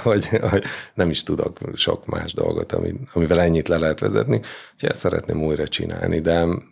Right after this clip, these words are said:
gyerekkoromban szerettem volna például zongorázni is, gitározni is nagyon szerettem volna, dobolni is nyilván nagyon szerettem volna, tehát mindig is érdekeltek ezek a dolgok,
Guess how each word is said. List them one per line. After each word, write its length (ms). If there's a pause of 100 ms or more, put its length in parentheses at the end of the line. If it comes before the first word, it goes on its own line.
(140)
gyerekkoromban 680
szerettem 460
volna 200
például 360
zongorázni 840
is, 160 (380)
gitározni 640
is 140
nagyon 240
szerettem 560
volna, 480
dobolni 540
is 180
nyilván 260
nagyon 200
szerettem 460
volna, 200
tehát 200
mindig 360
is 160
érdekeltek 600
ezek 220
a 80
dolgok, 500